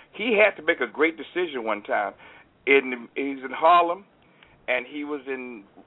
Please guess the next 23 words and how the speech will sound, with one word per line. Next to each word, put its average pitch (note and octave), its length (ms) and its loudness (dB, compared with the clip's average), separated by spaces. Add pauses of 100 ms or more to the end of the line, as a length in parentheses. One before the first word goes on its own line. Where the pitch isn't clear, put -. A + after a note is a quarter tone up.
you C3 80 -4
know, A#2+ 260 0
and A#2+ 120 -12
there C3 120 -2
was, A#2+ 160 -6 (140)
uh, A#2 80 4 (100)
H. D#3 260 2
Rap D3 240 4
Brown. B2 380 4
I G2+ 60 -8
talked C3+ 280 -6
about B2+ 260 -4
that C#3 120 -2
in B2+ 80 -8
the A#2+ 60 -8
book, A2 280 0 (340)
about A2+ 440 4 (240)
should D#3+ 100 -6
he D3+ 60 0
go C#3 360 2
in A#2+ 140 -4
direction D3 520 0 (100)
of B2+ 200 4